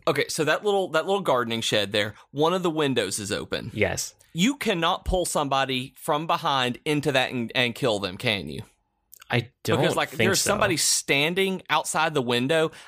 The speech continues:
Speaker 1: I'm standing directly behind them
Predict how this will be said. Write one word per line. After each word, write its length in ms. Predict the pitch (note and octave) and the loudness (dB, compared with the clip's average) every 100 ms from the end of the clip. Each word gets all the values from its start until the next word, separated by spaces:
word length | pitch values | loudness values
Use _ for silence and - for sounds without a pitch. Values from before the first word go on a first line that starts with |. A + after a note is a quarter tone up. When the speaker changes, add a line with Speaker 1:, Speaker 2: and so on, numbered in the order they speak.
| - | -2
Speaker 1:
I'm 160 | D#3 D#3 | 0 2
standing 540 | - E3 D#3+ E3+ E3 | 0 0 0 0 0
directly 480 | C#3+ B2 C#3 - F#3+ | 0 2 0 0 0
behind 600 | D3 B2+ - B2 B2 D#3 | 2 0 0 0 2 0
them 300 | D#3 F#3 F3+ | 0 0 0